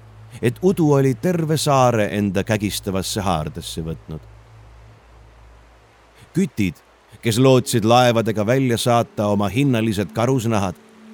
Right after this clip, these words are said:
et neid vahetada mere taga mandril soola ja vürtside vastu,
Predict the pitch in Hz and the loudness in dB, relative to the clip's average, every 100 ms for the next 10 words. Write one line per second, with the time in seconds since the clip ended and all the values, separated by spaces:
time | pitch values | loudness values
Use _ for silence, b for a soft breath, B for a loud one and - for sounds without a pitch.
0 | 131 107 110 117 110 95 113 117 110 110 | -8 -6 0 2 2 2 2 2 0 -2
1 | 107 110 120 120 104 101 98 101 135 131 | 0 2 2 2 0 -2 -2 0 0 0
2 | 104 101 95 - 135 135 120 101 95 123 | -2 -4 -4 -2 2 2 2 0 0 -2
3 | 107 - 107 107 113 - 101 | -4 -6 -4 -2 -4 -6 -8